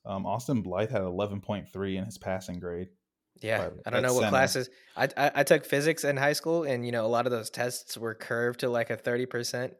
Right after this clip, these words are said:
Speaker 2: you know, never
Speaker 1: <laughs>
Speaker 2: curved to an
Speaker 1: You can't
Speaker 2: eleven percent.
Speaker 1: curve this grade at all, man. <laughs>
Speaker 2: Physics in college, sorry, not co-, <laughs> high school, but yeah, he can't curve that. That's pretty bad.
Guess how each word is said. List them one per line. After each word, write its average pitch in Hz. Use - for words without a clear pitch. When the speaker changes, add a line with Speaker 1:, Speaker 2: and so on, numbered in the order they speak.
Speaker 2:
you 110
know, 104
never 127
Speaker 1:
<laughs> 127
Speaker 2:
curved 131
to 131
an 120
Speaker 1:
You 120
can't -
Speaker 2:
eleven -
percent. 131
Speaker 1:
curve 131
this 135
grade 123
at 107
all, 107
man. 135
<laughs> -
Speaker 2:
Physics 139
in 117
college, 104
sorry, 104
not 104
co-, -
<laughs> -
high 87
school, -
but -
yeah, 110
he 131
can't 117
curve 113
that. 104
That's 117
pretty 113
bad. 107